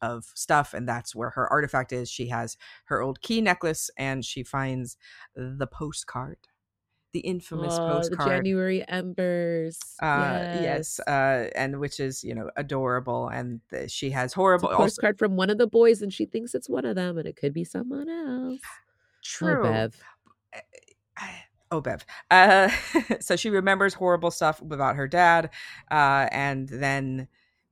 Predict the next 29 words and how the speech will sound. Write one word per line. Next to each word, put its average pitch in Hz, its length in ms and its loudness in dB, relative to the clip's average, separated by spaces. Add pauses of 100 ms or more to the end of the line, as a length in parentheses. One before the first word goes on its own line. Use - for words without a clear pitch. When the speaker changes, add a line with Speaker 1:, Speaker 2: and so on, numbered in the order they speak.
(120)
Speaker 1:
find 139 320 0
out 127 340 -2
that 117 260 -6
Missus - 280 -12
Kirsch - 480 -8 (360)
is 123 300 -6
actually, 117 680 -8 (280)
uh, 143 60 -10
Mister 139 380 -8
Pennywise 120 720 -6
in 175 160 -4
disguise. 117 640 -6 (420)
Uh, 123 160 2
this 156 180 -6
performance 220 540 0
by 139 400 2
this, 139 420 -6
uh, 131 240 0
woman 139 320 -6
who 131 160 -12
plays, 131 580 -8 (400)
uh, 123 140 -2
Missus 131 300 -8
Kirsch, 120 320 -6
by 117 180 -4
the 123 100 -8
way, 110 220 -8
she 135 340 -4
is 120 400 -8